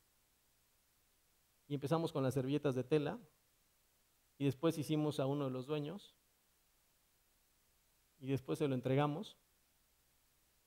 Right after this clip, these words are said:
Y después me dice, "En plato, ahora vamos a hacerlo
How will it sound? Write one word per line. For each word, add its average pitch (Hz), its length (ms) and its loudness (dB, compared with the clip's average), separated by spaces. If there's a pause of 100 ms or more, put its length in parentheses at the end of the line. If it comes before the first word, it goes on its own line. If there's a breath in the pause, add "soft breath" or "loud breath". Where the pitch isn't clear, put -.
(180)
Y 135 80 -6
después 147 240 -2
me 147 100 0
dice, 143 480 2 (520)
"En 139 120 -4
plato, 160 480 0
ahora 143 220 -4
vamos 143 200 -4
a 139 40 -4
hacerlo 135 420 -4